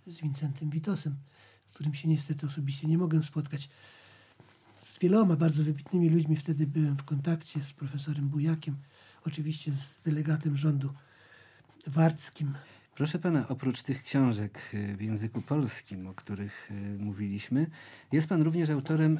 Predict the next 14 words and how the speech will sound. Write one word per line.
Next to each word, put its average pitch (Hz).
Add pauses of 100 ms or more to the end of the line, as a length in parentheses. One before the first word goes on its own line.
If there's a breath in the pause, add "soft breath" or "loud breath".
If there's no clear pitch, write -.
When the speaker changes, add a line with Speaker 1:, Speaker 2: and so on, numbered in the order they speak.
(140)
Speaker 2:
y, 139
książki 156
napisanej 135
w -
języku 123
angielskim 127 (300 loud breath)
i 123
opublikowanej 120
w 110
Londynie 113
w 135
tysiąc 110
dziewięćset 107 (280 loud breath)
czterdziestym 110